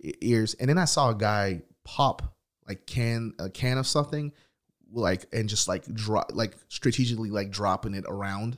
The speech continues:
the place. Like, and I just stood there. I was like, "Wow, this is really happening." And, like,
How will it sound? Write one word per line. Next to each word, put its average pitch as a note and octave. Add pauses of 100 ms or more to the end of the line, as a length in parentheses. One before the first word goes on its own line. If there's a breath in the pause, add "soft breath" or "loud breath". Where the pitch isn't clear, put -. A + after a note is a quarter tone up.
the -
place. C#3 (360)
Like, A2+
and A#2+
I B2
just C3
stood C#3+
there. A2
I -
was F#2+
like, F#2+
"Wow, G2+
this F2
is F#2+
really G2
happening." G#2 (340 soft breath)
And, B2+
like, G#2+